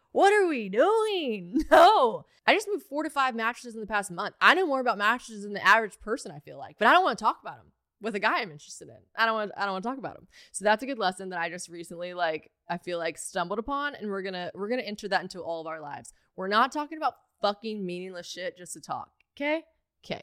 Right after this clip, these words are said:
'cause that's not how we build lasting relationships. Anyways, I'm really big on, like, I don't know, like, <laughs> me. I'm really big on, like, meeting people in person. Y'all are like, "Yeah, bitch, that's how it works." But I feel like I'm in a very much, like, a Love is Blind kinda situation, except for I totally know what he looks like and we FaceTime. But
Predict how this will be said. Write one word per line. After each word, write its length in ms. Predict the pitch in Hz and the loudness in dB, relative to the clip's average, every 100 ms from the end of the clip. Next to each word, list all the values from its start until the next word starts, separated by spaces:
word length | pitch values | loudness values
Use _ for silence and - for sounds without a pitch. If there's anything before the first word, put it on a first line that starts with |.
| _ | _
'cause 100 | 190 | -6
that's 260 | 220 262 277 | -2 -2 -4
not 140 | 254 | -6
how 120 | 240 | -2
we 100 | 208 | -2
build 220 | 170 175 | -2 -8
lasting 340 | 165 147 - 151 | -4 -6 -6 -18
relationships. 640 | 143 143 147 - - - _ _ _ | -20 -20 -20 -20 -18 -18 _ _ _
Anyways, 420 | 247 196 104 - - | -4 -4 -6 -12 -8
I'm 100 | 196 | -6
really 180 | 208 190 | -4 -4
big 160 | 175 | -4
on, 120 | 175 | -6
like, 220 | 170 160 - | -8 -10 -12
I 60 | 170 | -16
don't 80 | |
know, 160 | 151 151 | -14 -12
like, 280 | 156 143 _ _ _ _ _ 165 _ | -12 -14 _ _ _ _ _ -20 _
<laughs> 240 | 180 220 - - _ _ _ 190 | -2 -2 -2 -16 _ _ _ -10
me. 220 | 180 156 | -8 0
I'm 120 | 214 | 0
really 180 | 226 330 226 | 2 0 0
big 160 | 202 | -2
on, 120 | 202 | -2
like, 220 | 190 151 170 | -4 -6 -10
meeting 260 | 185 185 | -10 -8
people 180 | 196 180 | -10 -12
in 60 | 170 | -10
person. 420 | 156 165 156 156 | -10 -10 -12 -6
Y'all 120 | 180 | 0
are 100 | 190 | 0
like, 160 | 196 180 | 0 -2
"Yeah, 400 | 180 190 202 226 | -6 4 8 8
bitch, 480 | 190 196 196 - - _ | 6 -6 -10 -12 -18 _
that's 320 | 170 190 208 | 4 4 4
how 140 | 247 | -4
it 100 | 180 | -6
works." 400 | 131 185 160 - _ _ _ | -6 -12 -12 -18 _ _ _
But 80 | - | -8
I 40 | |
feel 120 | 175 196 | -2 -2
like 120 | 196 | -2
I'm 100 | 180 | -8
in 80 | 165 | -10
a 60 | |
very 240 | 151 165 170 | -12 -14 -12
much, 200 | 160 170 | -14 -16
like, 120 | 165 | -16
a 60 | |
Love 180 | 147 156 | -12 -12
is 80 | 147 | -12
Blind 320 | - 151 156 | -18 -16 -16
kinda 160 | 156 151 | -16 -18
situation, 400 | 156 156 151 151 | -16 -14 -14 -14
except 160 | 147 151 | -18 -16
for 80 | |
I 40 | 147 | -14
totally 240 | 156 147 | -14 -16
know 100 | 151 | -16
what 100 | 151 | -18
he 60 | 151 | -18
looks 180 | 156 151 | -16 -16
like 140 | 143 | -14
and 60 | 156 | -18
we 60 | |
FaceTime. 460 | 160 160 - 147 147 | -12 -12 -10 -14 -8
But 240 | 170 - | -8 -10